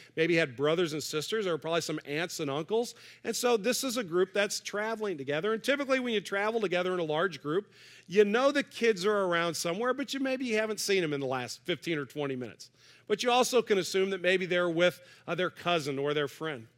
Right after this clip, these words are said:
And in these days, the women and the smaller children, the, the, the boys that were younger than twelve, and the little girls, they tended to travel up in the front of the group, and the men and the older boys tended to travel in the back of the group.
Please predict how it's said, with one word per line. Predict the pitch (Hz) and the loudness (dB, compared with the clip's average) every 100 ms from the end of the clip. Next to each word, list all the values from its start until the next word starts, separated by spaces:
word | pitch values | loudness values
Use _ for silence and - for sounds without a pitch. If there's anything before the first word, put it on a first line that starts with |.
| _ - - - | _ -20 -20 -4
And | 226 240 | 4 6
in | 220 | 6
these | 220 311 226 | 6 4 4
days, | 190 202 214 | 4 2 2
the | 160 170 | 0 2
women | 156 233 254 | 4 4 4
and | 226 170 | 2 0
the | |
smaller | 151 - 214 277 262 147 | -2 -2 0 2 0 0
children, | - 143 135 190 180 | -4 -4 -2 -2 -2
the, | 139 | -2
the, | 151 143 | -2 -2
the | 139 | -4
boys | 131 185 185 151 | -2 2 2 0
that | 165 | -2
were | 156 143 127 - - - | 0 -2 -2 -12 -20 -4
younger | 175 190 185 | 0 2 0
than | 151 | -2
twelve, | 139 151 180 | -2 0 0
and | 190 | 0
the | 165 | 0
little | 170 165 | 0 0
girls, | 135 190 170 | -2 -2 0
they | 196 247 | 0 2
tended | 233 226 226 | 2 2 2
to | 185 | -2
travel | - 185 175 160 | 0 0 2 2
up | 160 160 | 0 0
in | |
the | 147 | -4
front | - 139 151 214 _ | -4 -4 -4 -6 _
of | 170 | -6
the | 151 | -4
group, | 131 143 190 - _ _ - - | 0 2 2 -2 _ _ -12 -2
and | 190 | 0
the | 180 | 0
men | 151 170 240 | 4 4 4
and | 233 | 4
the | 175 | 4
older | 185 180 | 4 2
boys | 143 151 196 | 2 2 0
tended | - 185 170 131 | -2 -2 -2 -6
to | 127 | -8
travel | 160 156 151 151 | -2 0 0 -2
in | 160 151 | -2 -4
the | 135 | -4
back | 127 127 127 | -4 -4 -6
of | 131 | -8
the | 120 | -6
group. | 127 165 233 | 0 0 0